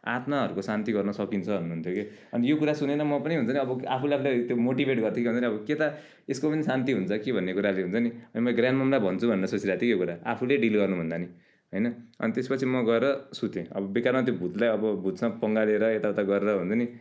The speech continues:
आफूलाई के हानि पुऱ्याउनु भन्दा पनि अब सु-, चुपचाप सुतेँ भन्ने नै आफ्नो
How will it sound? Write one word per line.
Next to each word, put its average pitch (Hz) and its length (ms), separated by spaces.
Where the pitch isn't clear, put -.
आफूलाई 107 360
के 110 140
हानि 87 240
पुऱ्याउनु 98 340
भन्दा 85 260
पनि 117 200
अब 101 300
सु-, - 220
चुपचाप 117 320
सुतेँ 107 260
भन्ने 85 200
नै 123 240
आफ्नो 95 560